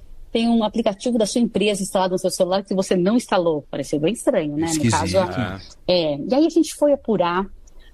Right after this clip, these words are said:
Speaker 1: é, ouvir especialistas, é, muitos especialistas disseram que era uma violação de direitos, né? Porque a pessoa tem que ter autonomia, né, de instalar o, ou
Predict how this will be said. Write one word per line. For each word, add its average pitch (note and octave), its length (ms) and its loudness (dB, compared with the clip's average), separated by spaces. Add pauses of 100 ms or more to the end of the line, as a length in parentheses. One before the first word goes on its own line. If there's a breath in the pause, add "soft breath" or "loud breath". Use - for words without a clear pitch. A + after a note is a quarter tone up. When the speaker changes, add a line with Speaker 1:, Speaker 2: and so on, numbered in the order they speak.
(200)
Speaker 1:
é, F3+ 180 4
ouvir F3+ 160 0
especialistas, F#3+ 1040 -2
é, E3 300 0
muitos G3+ 400 2
especialistas F#3 460 -2
disseram F#3 200 0
que F3+ 100 0
era E3+ 120 0
uma F3 120 0
violação D#3+ 440 0
de D#3+ 80 -2
direitos, F3 760 0
né? F#3+ 220 4
Porque - 260 -6
a D#3 60 0
pessoa E3 200 -4
tem E3 140 -2
que - 80 -8
ter F#3 140 2
autonomia, F#3+ 840 2
né, F#3+ 220 0
de E3 120 -10
instalar E3 600 0
o, D#3 160 -4
ou D#3+ 420 0